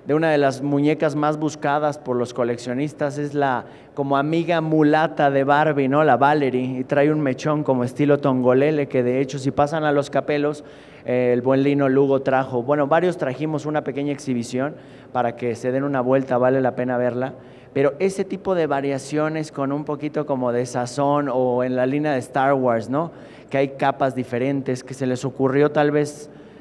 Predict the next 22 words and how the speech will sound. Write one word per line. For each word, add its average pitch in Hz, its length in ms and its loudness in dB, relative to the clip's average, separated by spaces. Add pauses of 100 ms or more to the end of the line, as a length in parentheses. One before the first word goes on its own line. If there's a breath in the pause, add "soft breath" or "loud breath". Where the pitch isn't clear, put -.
sencillo 151 640 2
dejar 151 300 0
el 151 100 -2
cohete 147 460 0
suelto 151 540 -2
en 135 100 -2
una 139 160 -4
figura 135 400 -2
como 123 240 -4
Boba 135 320 0
Fett 139 320 -4
para 127 180 -2
decir, 123 240 -6
pues, - 180 -14
que 165 100 -8
el 165 100 -4
niño 202 260 -4
la 156 180 -2
pueda 170 240 -2
jugar 143 340 -2
un 156 100 -6
ratito, 139 460 -6